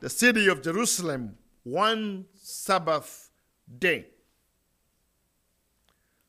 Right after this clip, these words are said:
brutally slaughtered men and women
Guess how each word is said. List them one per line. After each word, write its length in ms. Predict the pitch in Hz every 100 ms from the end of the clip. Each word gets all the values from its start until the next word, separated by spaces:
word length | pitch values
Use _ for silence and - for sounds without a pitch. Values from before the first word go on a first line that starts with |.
| _ _ _ _ _
brutally 880 | 117 226 - 233 226 233 226 220 - _ _ _
slaughtered 1120 | - - - 240 247 262 262 226 214 165 -
men 800 | 151 165 214 240 240 220 202 185
and 240 | 170 170 160
women 380 | 226 175 101